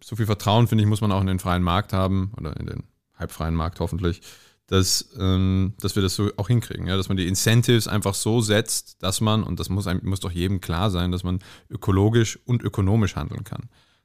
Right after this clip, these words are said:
So, solange das noch als Dichotomie behandelt wird, wird das niemals funktionieren, ja? Dann wird jeder sagen, dann gibt's halt Greenwashing, bis der Arzt kommt und am Ende hat auch niemand was davon. Ähm, aber meine tiefe Überzeugung ist eigentlich wirklich, dass dieses auf die Straße gehen doch funktioniert hat im Ende,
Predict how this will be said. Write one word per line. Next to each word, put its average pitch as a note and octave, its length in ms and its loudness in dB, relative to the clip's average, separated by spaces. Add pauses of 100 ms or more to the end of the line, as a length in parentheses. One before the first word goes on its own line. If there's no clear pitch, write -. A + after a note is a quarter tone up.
So, - 180 -6
solange G2+ 320 6
das C3 140 4
noch A#2+ 100 4
als A2 140 0
Dichotomie G#2+ 500 0
behandelt B2+ 420 6
wird, G#2 140 2
wird F#2 140 -2
das - 140 -4
niemals F#2 260 2
funktionieren, - 520 -12
ja? D2 140 -8
Dann D#2+ 380 -4
wird F2 100 0
jeder F2+ 220 0
sagen, D#2+ 340 -4
dann F2 140 -2
gibt's - 140 -6
halt F#2 120 0
Greenwashing, A#2 480 6
bis G#2 140 -2
der F#2+ 140 4
Arzt A2+ 260 0
kommt A2+ 200 0
und G#2+ 60 -2
am G#2 80 0
Ende G#2 240 2
hat G2+ 80 2
auch F2 140 2
niemand E2 240 -4
was - 160 -10
davon. - 320 -14 (640)
Ähm, F2 460 2 (340)
aber G#2+ 140 2
meine G#2 180 4
tiefe B2 240 4
Überzeugung A2 480 2
ist G2+ 100 -2
eigentlich G2 240 0
wirklich, A2 240 -2
dass - 220 -4
dieses G2+ 260 -4
auf - 140 -4
die - 100 -8
Straße - 440 -2
gehen A#2+ 360 -2 (300)
doch - 440 0 (220)
funktioniert C#3 540 2
hat - 240 -8 (100)
im F#2 160 -2
Ende, E2+ 320 -4